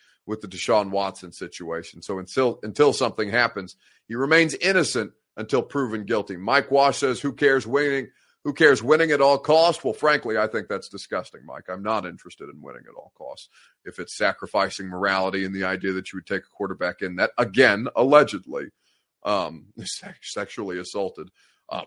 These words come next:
preyed upon, allegedly, uh, many, many massage therapists in Houston. If you are somebody who believes in winning at all costs, I have no time for you because I have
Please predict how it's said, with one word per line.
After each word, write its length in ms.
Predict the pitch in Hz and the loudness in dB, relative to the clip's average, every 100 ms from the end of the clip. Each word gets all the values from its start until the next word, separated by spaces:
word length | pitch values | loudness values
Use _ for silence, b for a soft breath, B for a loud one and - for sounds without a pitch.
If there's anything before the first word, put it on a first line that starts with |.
| - | -10
preyed 560 | - 135 139 107 80 _ | 0 4 4 0 -8 _
upon, 380 | - - 85 - _ | -12 -6 -6 -8 _
allegedly, 840 | - 127 135 147 143 107 80 80 71 _ _ _ - | -2 4 6 6 2 -10 -10 -12 -12 _ _ _ -10
uh, 180 | 95 92 | -6 -6
many, 260 | 101 110 104 | -6 -6 -6
many 200 | 98 98 | -8 -8
massage 480 | 95 - 95 90 | -8 -4 -4 -4
therapists 540 | - 95 90 92 85 - _ _ - | -6 -6 -6 -8 -10 -12 _ _ -12
in 140 | 95 | -10
Houston. 380 | 87 - - - | -10 -14 -16 -18
If 140 | 87 | -12
you 80 | 101 | -8
are 80 | 104 | -4
somebody 300 | 117 113 110 | -2 0 0
who 100 | 117 | -2
believes 380 | 113 127 139 123 | 0 2 2 0
in 100 | 127 | 0
winning 220 | 139 139 | 0 4
at 80 | 135 | 4
all 140 | 139 | 4
costs, 380 | 135 151 160 147 | 4 4 4 4
I 80 | 117 | 2
have 140 | 113 | 2
no 80 | 110 | -2
time 300 | - 90 87 | -6 -6 -8
for 100 | _ | _
you 100 | - | -20
because 240 | _ _ - | _ _ -18
I 120 | - | -14
have 160 | 85 | -12